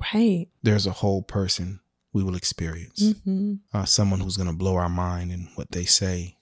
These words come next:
Speaker 2: do, and how they show up and how they respond to what challenges them.
Speaker 1: Mm-hmm.
Speaker 2: And as a father, I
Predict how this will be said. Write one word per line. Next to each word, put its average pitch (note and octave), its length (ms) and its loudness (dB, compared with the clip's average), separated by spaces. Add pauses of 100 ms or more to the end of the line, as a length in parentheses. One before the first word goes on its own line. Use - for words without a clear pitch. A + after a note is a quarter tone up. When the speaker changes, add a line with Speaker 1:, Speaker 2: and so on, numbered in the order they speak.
Speaker 2:
do, F#2 300 0
and F2+ 100 -6
how F2 160 -6
they E2+ 100 -8
show F2 320 -2
up E2 80 -6
and F2 80 -6
how E2+ 100 -4
they F2 100 -6
respond E2 440 -6
to D#2+ 60 -10
what - 100 -16
challenges - 480 -10
them. - 220 -16 (200)
Speaker 1:
Mm-hmm. F3 460 -4 (380)
Speaker 2:
And G2 440 0 (240)
as G2 220 0
a F#2 60 -6
father, F#2+ 680 0
I - 140 -6